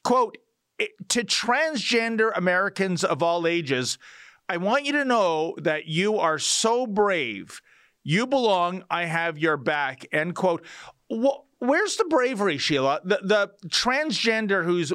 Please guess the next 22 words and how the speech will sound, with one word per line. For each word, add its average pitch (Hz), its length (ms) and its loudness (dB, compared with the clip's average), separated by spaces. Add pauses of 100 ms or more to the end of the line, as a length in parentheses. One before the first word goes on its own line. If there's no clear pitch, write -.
most 190 440 0
in 190 140 2
the 151 80 0
news 175 380 0
these 135 260 0
days 139 400 -2
is 131 180 0
Liar, 156 460 0
I 165 80 -2
mean, 156 220 -2
Leah 175 280 2
Thomas, 165 680 -2 (400)
uh, 147 380 0 (120)
a 165 160 0
man 160 720 -2
who 165 260 4
is 151 300 -2 (300)
creaming 190 840 -2 (300)
all 190 260 4
the 180 160 0
female 180 800 -2
swimmers 170 720 0